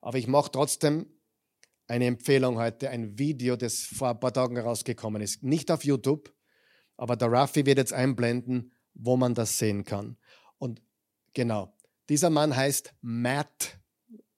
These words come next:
so wie, also Matt, Matt Walsh. Matt Walsh. Und der hat eine Dok-, einen Dokumentarfilm gemacht, das, der lautet, "What is a woman?"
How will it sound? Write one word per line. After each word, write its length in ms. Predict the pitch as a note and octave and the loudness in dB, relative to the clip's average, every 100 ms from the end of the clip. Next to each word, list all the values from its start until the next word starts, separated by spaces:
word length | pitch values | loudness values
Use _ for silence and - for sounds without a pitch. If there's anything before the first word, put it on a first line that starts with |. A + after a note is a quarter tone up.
| _ | _
so 220 | - C3 | -10 -4
wie, 260 | C3 A#2+ - - A#2 - _ | -2 -4 -6 -12 -12 -14 _
also 240 | A2 G2+ | -8 -6
Matt, 420 | F#2+ B2 - - - | -2 -2 -2 -10 -6
Matt 500 | A#2 C3 D#3 - - _ _ _ _ | 2 4 2 -2 -12 _ _ _ _
Walsh. 840 | A#2 A#2 B2 - - - - - _ _ _ _ _ _ - | -2 2 2 0 -2 0 -2 -6 _ _ _ _ _ _ -8
Matt 380 | A2+ C#3+ D3+ A#2 | 0 0 0 0
Walsh. 560 | B2 F#2 - - - _ _ _ _ _ - | 0 0 -8 -14 -14 _ _ _ _ _ -12
Und 160 | A2 | -2
der 120 | C3 | 2
hat 100 | C3+ | 2
eine 160 | C#3 C3 | 2 -2
Dok-, 400 | B2 C#3+ C#3+ - | -2 -4 -4 -12
einen 360 | - B2 B2 B2 | -12 -8 -6 -4
Dokumentarfilm 920 | C#3 C#3 A#2+ A#2 B2 D3+ - F3+ F3 | -4 -4 -6 -4 -2 -2 0 0 0
gemacht, 560 | D#3 D3 D3+ - - - _ _ _ _ _ _ _ _ _ | -2 -2 -4 -8 -18 -20 _ _ _ _ _ _ _ _ _
das, 320 | A#2+ A2+ - _ - | -8 -8 -10 _ -8
der 100 | B2 | 0
lautet, 500 | B2+ C#3+ D3 C#3+ - | 0 2 -2 -4 -8
"What 440 | - G#2+ C3 D#3 - | -8 6 6 6 2
is 300 | - C#3+ A#2 | 2 2 2
a 80 | B2+ | 0
woman?" 500 | A2+ A#2+ G#2+ F2+ | 0 0 -2 -6